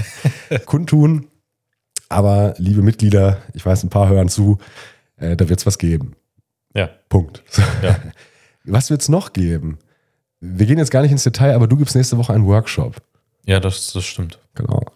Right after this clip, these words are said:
Speaker 2: Wir, wir haben ja, wir haben ja gesagt, wir machen, wir, wir versuchen ein bisschen Breitenprofessionalisierung zu machen.
Speaker 1: Genau.
Speaker 2: Und da fangen wir jetzt mal mit an.
Speaker 1: Genau.
Speaker 2: Ähm,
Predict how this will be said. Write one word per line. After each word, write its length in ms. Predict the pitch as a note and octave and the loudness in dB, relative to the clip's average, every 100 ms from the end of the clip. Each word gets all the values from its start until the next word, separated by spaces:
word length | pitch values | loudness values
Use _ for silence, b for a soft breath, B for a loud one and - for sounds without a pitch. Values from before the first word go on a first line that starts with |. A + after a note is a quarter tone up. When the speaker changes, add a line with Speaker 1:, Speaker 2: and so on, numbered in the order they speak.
| - | -2
Speaker 2:
Wir, 280 | G2+ G#2+ F#2+ | 0 0 0
wir 120 | F#2 | 0
haben 80 | G#2 | 2
ja, 200 | F#2+ F#2 | 0 0
wir 80 | F#2 | 0
haben 80 | G2 | 0
ja 80 | |
gesagt, 340 | F2+ F2+ F#2+ - | -2 -2 -2 -2
wir 60 | |
machen, 240 | F#2+ F#2 F#2+ | -2 -2 -4
wir, 220 | F#2+ E2+ G2 | -4 -4 -4
wir 140 | F#2 | -4
versuchen 400 | G#2 F#2+ F#2+ G2 | -2 -2 0 0
ein 80 | F#2 | 0
bisschen 460 | G#2 - F#2 F#2+ B B B B | -2 0 2 0 B B B B
Breitenprofessionalisierung 1400 | - G2 A2 G#2+ - F#2 G2 - F#2 F#2 F2+ F#2 F#2+ G2 F#2+ | -2 -2 0 -2 -2 -2 -2 -2 -2 -2 -2 -2 -2 -2 -4
zu 120 | G2 | -4
machen. 360 | F#2+ G2 D3 - | -4 0 -2 0
Speaker 1:
Genau. 260 | F2 - b b b | -2 -2 b b b
Speaker 2:
Und 420 | - F#2 F#2 - - _ _ _ _ - | -2 0 0 -4 -12 _ _ _ _ -2
da 480 | F2+ F2 F2 F2+ - _ _ _ _ | 0 2 2 0 -6 _ _ _ _
fangen 240 | - G2 | -4 0
wir 60 | F#2 | 2
jetzt 220 | F2+ F#2+ | 0 0
mal 100 | F#2+ | -2
mit 140 | F2+ F2 | -2 -2
an. 340 | F#2+ A2+ D3 - | 0 2 0 -2
Speaker 1:
Genau. 220 | - - | -2 0
Speaker 2:
Ähm, 400 | F#2+ F#2 F#2+ | 0 0 0